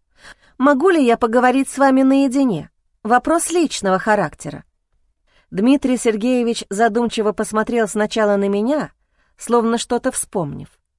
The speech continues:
а затем кинул взгляд на часы на своём запястье. «Что ж,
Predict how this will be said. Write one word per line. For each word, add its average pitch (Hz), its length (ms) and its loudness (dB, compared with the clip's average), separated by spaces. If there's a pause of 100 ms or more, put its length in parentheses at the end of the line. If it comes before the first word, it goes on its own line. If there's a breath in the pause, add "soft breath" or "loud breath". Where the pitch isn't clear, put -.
(540 soft breath)
а 208 100 2
затем 277 400 0
кинул 269 380 2
взгляд 247 320 0
на 233 120 -2
часы 247 380 -4
на 247 120 0
своём 240 360 -2
запястье. - 640 -8 (580)
«Что 135 300 -4
ж, - 240 -12